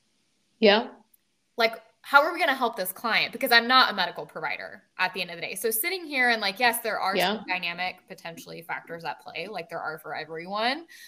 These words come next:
Speaker 2: But we're hyper-focusing on that and viewing this as, like, mutually exclusive. I've even, I'm even, you know, it could be a combination of both. Like, who the fuck knows? But if your
Speaker 1: Mm-hmm.
Speaker 2: immediate reaction is, "Oh, that seems so implausible,"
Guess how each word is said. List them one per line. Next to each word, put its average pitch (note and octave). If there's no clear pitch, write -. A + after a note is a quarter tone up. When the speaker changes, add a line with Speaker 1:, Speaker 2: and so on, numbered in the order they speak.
Speaker 2:
But A#3
we're A#3
hyper-focusing A#3+
on F3+
that E3+
and G#3
viewing A3
this G3+
as, F#3+
like, F3
mutually E3
exclusive. -
I've A#3
even, C4+
I'm A#3
even, B3+
you B3
know, E3+
it -
could A3+
be B3
a B3+
combination B3
of A3
both. A#3
Like, A3+
who D#4
the D4
fuck C4+
knows? A3
But G3+
if A3+
your B3
Speaker 1:
Mm-hmm. B3
Speaker 2:
immediate D#4+
reaction G3+
is, F3
"Oh, D4
that A#3
seems A3+
so G#3
implausible," F3+